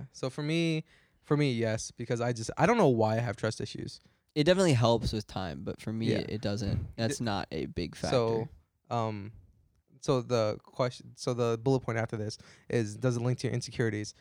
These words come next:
Speaker 1: So we're, uh, like, I'm gonna touch on this a little bit.
Speaker 2: Mm-hmm.
Speaker 1: Um, I think my trust issues come from my, like, insecurities of just, like,
Speaker 2: Yeah.
Speaker 1: myself. But, like, I,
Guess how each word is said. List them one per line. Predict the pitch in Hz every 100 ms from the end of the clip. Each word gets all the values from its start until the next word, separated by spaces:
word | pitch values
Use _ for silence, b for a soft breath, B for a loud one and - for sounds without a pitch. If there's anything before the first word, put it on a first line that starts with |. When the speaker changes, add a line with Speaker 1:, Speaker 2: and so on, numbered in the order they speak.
| b
Speaker 1:
So | -
we're, | 123 -
uh, | 123
like, | 123
I'm | 123
gonna | 127
touch | 120 123
on | 110
this | 110
a | 113
little | 113
bit. | 104 101 -
Speaker 2:
Mm-hmm. | 123 104 92
Speaker 1:
Um, | 113 -
I | 147
think | 170 160
my | 123
trust | 123 113
issues | 113 - 113
come | 127 120
from | 117
my, | 107 - -
like, | 113 107
insecurities | 123 - - 110 110 110
of | 117
just, | 113 123
like, | 117
Speaker 2:
Yeah. |
Speaker 1:
myself. | 110 107 107 104 b b b _
But, | - 120 101
like, | 123 -
I, | 127 120